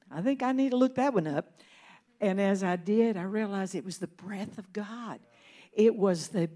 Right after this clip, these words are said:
the Holy Spirit, life. And the Lord was reminding me that that's what's available to us. When we look to Him, it doesn't matter what's going on.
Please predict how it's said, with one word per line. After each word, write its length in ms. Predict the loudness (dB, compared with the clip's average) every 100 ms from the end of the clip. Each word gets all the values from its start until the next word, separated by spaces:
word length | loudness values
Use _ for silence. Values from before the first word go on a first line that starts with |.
| -10 _ _ _ 2
the 100 | 4
Holy 480 | 4 4 6 6 4
Spirit, 800 | 0 -2 2 4 4 4 2 0
life. 840 | -4 -2 0 0 0 -2 -8 -20 -20 _ _ _ _ _ -2
And 180 | 0
the 60 | 2
Lord 420 | 2 2 2 -2
was 220 | -6 -6
reminding 600 | -8 -6 -6 -2 0 2
me 180 | 0 -2
that 480 | -2 -2 -4 -8 -8
that's 400 | -6 -6 -8 -8
what's 240 | -8 -8 -12
available 680 | -12 -10 -8 -8 -10 -18 -20
to 180 | -20 -20
us. 240 | -20 -20 _ _ _ _ -20 _
When 260 | 4 4 4
we 100 | 0
look 320 | 2 2 0
to 80 | -2
Him, 220 | 0 0
it 80 | 2
doesn't 280 | 0 2 2
matter 260 | 2 2
what's 260 | 4 2 0
going 300 | 0 0 0
on. 340 | 0 -2 -4